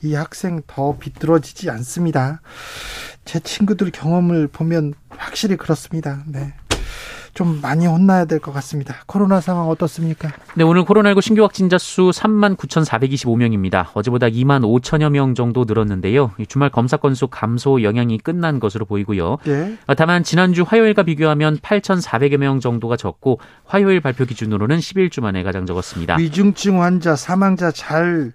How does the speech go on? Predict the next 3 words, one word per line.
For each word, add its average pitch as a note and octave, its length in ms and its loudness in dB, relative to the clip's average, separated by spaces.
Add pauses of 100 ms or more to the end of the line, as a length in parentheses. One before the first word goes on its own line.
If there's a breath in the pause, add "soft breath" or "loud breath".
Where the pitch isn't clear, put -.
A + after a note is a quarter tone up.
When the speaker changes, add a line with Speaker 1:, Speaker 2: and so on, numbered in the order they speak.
(760 loud breath)
Speaker 1:
어, C#3 320 -2
관리되고 E3 840 -2
있습니까? F#3 680 2